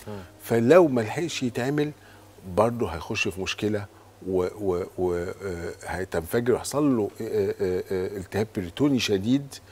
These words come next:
Speaker 2: وممكن يحصل له تسمم ويخش في مشكله كبيره جدا.
Speaker 1: مهم. انا بقى كمان ال-، العمليات المز-، اللي هي، آه،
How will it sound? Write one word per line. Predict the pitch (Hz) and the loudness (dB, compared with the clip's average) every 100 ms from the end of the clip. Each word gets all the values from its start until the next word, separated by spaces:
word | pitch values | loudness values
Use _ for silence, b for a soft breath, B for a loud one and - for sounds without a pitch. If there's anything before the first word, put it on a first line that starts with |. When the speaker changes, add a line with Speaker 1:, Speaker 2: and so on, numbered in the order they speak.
| B B B B - | B B B B 0
Speaker 2:
وممكن | 90 98 95 - - 110 117 | 2 4 2 -2 -6 -6 -4
يحصل | 98 - 120 | -6 -4 -4
له | 98 | -4
تسمم | 92 - 113 113 | -4 -2 0 0
ويخش | 104 82 - 143 | -4 -4 -4 -4
في | 101 | -6
مشكله | 90 - 101 85 | -10 -6 -4 -4
كبيره | 78 78 | -6 -8
جدا. | 69 - - - - 110 | -8 -12 -16 -20 -16 -14
Speaker 1:
مهم. | 107 113 85 - B B B 113 | -12 -12 -14 -18 B B B -6
انا | 117 | -4
بقى | - | -4
كمان | - 120 196 | -4 0 0
ال-، | 220 113 - | 0 -6 -10
العمليات | 98 - 101 131 - | -12 -10 -4 -4 -4
المز-، | 107 101 113 110 - | -8 -8 -10 -10 -12
اللي | 107 101 | -8 2
هي، | 135 143 - - - - - - - - | 6 6 6 -6 -20 -20 -20 -20 -20 -10
آه، | 104 101 | -6 -6